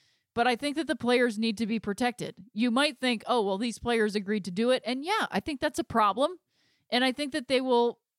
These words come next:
I think that they will, whatever, whatever, whatever happens, if we know that they did cheat, then they will have to live with that for the rest of their lives. And I think that,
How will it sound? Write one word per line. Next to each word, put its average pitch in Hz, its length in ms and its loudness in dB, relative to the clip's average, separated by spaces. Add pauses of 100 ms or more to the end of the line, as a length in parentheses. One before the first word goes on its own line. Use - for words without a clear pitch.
(300)
I 226 120 2
think 311 220 -4
that 294 100 -4
they 277 120 2
will, 240 500 2
whatever, 311 480 2
whatever, 311 560 0 (560)
whatever 330 340 2
happens, 285 680 -6 (320)
if 220 180 -2
we 294 220 0
know 233 340 4
that 214 140 0
they 202 120 2
did 190 220 0
cheat, 247 320 -4
then 214 120 0
they 226 100 4
will 262 120 4
have 240 140 0
to 220 80 -2
live 208 220 0
with 240 140 0
that 277 360 2
for 226 100 0
the 214 100 2
rest 208 200 0
of 185 60 -12
their 170 140 -4
lives. - 380 -14 (400)
And 214 120 0
I 233 60 2
think 233 180 -4
that, 240 240 -2